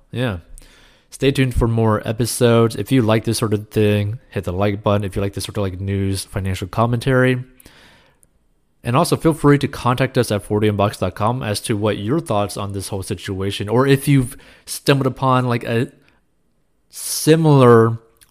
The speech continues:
financial kind of, like, story, feel free to hit us up with, like, a link or something, or, like, you know, a news article or title and all that kind of stuff,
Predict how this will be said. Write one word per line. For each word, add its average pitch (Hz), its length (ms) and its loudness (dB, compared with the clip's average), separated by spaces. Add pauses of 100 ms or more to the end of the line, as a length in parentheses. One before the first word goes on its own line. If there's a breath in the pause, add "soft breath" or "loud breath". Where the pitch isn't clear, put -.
financial 113 640 -2
kind 113 260 -2
of, 110 100 -2
like, 98 180 -4
story, 117 680 -2 (360 soft breath)
feel 131 140 -2
free 120 160 -4
to 110 80 -2
hit 110 160 -2
us 107 180 -4
up 110 180 -4
with, 101 100 -8
like, 104 120 -4
a 92 40 -8
link 104 300 -6
or 107 60 -2
something, 107 500 -4
or, 92 140 -4
like, 95 180 -10 (440 soft breath)
you 98 80 -6
know, 92 80 -6
a 95 40 -6
news 101 220 -4
article 101 300 -4
or 92 140 -4
title 104 340 -4
and 98 80 -6
all 101 80 -2
that 101 140 -4
kind 110 120 -10
of 104 80 -10
stuff, 123 320 -6